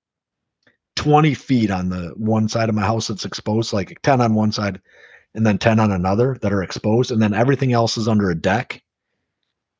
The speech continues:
or, like, someplace that I never look at. So the back side of my house, I never look at it. So, like, they could be coming in from the back side of the house, like, like crazy.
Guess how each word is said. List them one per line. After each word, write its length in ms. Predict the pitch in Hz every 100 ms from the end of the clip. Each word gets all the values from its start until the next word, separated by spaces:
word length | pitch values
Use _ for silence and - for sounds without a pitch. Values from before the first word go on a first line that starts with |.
| _ -
or, 680 | 110 110 104 101 98 87 - _ _ _ _ _
like, 420 | 104 92 - - _ _
someplace 580 | - 139 123 127 117 -
that 120 | 110
I 100 | 101
never 380 | 101 110 101 104
look 300 | 87 85 -
at. 180 | - - _ _ _ _ _
So 120 | - 107
the 100 | 92
back 340 | 113 117 110
side 140 | 117
of 60 | 98
my 80 | 92
house, 200 | 95 92
I 40 |
never 260 | 92 101 95
look 280 | 95 95 -
at 140 | 104
it. 120 | 107 -
So, 160 | 107
like, 380 | 90 92 78 - _ _ _ _ _ _
they 100 | 131
could 140 | 143 123
be 100 | 110
coming 300 | 120 110 107
in 140 | 101
from 200 | 101 92
the 60 | 85
back 320 | 101 98 -
side 160 | 92
of 60 | 78
the 60 | 80
house, 300 | 82 - -
like, 200 | 64 - _ _ _ _ _ _ _ -
like 180 | 95
crazy. 580 | - 107 92 85 58 -